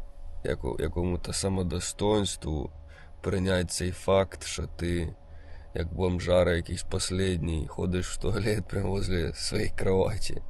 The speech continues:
І тут іще рядом люди ходять. Ну, а я привик. І тепер я це делаю не просто з гордістю, я це делаю з таким достоинством,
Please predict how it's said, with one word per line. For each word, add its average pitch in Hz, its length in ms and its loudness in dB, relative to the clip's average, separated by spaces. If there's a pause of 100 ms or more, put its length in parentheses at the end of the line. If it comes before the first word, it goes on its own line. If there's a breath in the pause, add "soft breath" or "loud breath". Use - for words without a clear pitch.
(720 loud breath)
І 78 520 4 (580)
тут - 240 -2
іще 87 240 0
рядом 87 380 4
люди 87 300 2
ходять. - 600 -6 (1400 loud breath)
Ну, 107 580 6
а 180 140 12
я 190 120 12
привик. 156 540 8 (440 loud breath)
І 90 80 4
тепер 104 460 2
я 110 80 2
це - 160 -4
делаю 92 480 4
не 90 140 2
просто 104 720 4 (280)
з 104 140 0
гордістю, 90 680 4
я 113 160 2
це 104 180 0
делаю 95 680 6 (380)
з - 180 0
таким 104 380 2
достоинством, 85 960 0